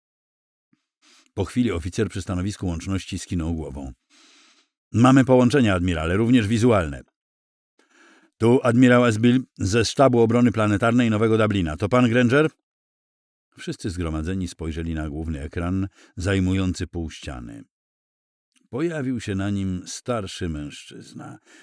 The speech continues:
Miał wyraźne zmarszczki, szramy i ciemne podkowy pod oczami. Jednak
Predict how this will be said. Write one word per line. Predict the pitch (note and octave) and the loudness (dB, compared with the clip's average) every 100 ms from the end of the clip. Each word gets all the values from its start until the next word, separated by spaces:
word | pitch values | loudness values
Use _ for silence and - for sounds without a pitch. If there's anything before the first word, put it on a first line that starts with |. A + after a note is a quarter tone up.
| _ _ | _ _
Miał | F#2+ C3 C3+ B2+ B2+ G#2+ | 0 2 4 2 0 -2
wyraźne | F#2 B2 B2+ A#2+ F2+ E2 D#2+ | 0 2 4 2 -2 -6 -6
zmarszczki, | F#2 B2 B2 G#2 - - - D#2 | -2 0 -2 -6 -14 -20 -18 -14
szramy | - F2+ G#2+ A#2+ G#2+ G2+ | -12 -6 -2 -2 -2 -2
i | F2 E2+ - | -4 -6 -6
ciemne | A#2 A2 G2+ G2 | -2 -2 -2 -4
podkowy | F#2 E2+ - F#2+ E2+ | -8 -10 -8 -6 -6
pod | E2+ D#2+ | -10 -12
oczami. | D2+ C#2+ A#1+ A1+ A1+ _ _ _ _ _ _ _ _ _ - | -12 -14 -14 -18 -20 _ _ _ _ _ _ _ _ _ -6
Jednak | B2 B2+ C3+ B2+ | 0 2 2 -2